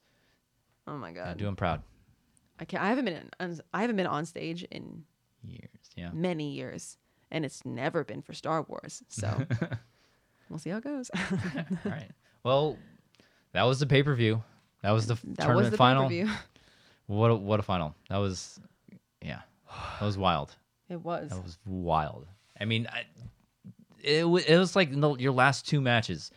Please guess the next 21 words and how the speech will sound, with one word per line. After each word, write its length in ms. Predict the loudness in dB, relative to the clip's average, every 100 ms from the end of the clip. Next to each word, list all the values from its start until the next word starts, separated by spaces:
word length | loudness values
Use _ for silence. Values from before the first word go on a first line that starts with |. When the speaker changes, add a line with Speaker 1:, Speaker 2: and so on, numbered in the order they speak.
| -4
Speaker 2:
Like, 160 | 0 2
again, 260 | 2 4 4
you, 140 | 4
you 160 | 2 -2
squeaked 400 | -2 2 2 2 -2 6
by, 240 | 8 8
by 300 | 4 4 4
Ross. 380 | 6 2 0 -6 -16 _ _ _ -12
Speaker 1:
Absolutely. 480 | -10 -8 -8 -6 0
Speaker 2:
But 100 | 2
then 140 | 4 2
the 80 | 4
next 320 | 2 2 -2
two 160 | 0 0
were 120 | 0
just, 220 | -6 -6
like, 200 | -4 -4
it 40 | -8 _ _ _ _
wasn't 240 | -10 -6 -6
even 160 | -6 -10
close. 680 | -12 -6 -4 -4 -8 -12